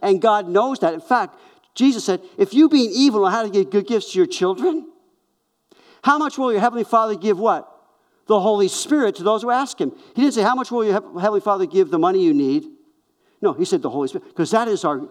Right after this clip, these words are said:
he is our greatest need. It's a gift from God to us in order that we might live in freedom from sin, self, and the world. And we can overcome through the power of the Holy Spirit.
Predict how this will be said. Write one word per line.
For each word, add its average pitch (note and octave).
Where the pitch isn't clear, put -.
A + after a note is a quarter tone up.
he C4
is F3+
our D#3+
greatest E3
need. G#3
It's F3
a E3+
gift G#3+
from B3
God G3
to A#3
us -
in E3
order F#3+
that F3
we F#3+
might F#3
live G#3
in D3+
freedom A3+
from D#3+
sin, A3
self, G#3+
and E3+
the F3+
world. C#3+
And E3
we F#3
can F#3+
overcome G#3
through D3
the C#3
power D#3
of A#2
the B2
Holy C#3
Spirit. C#3+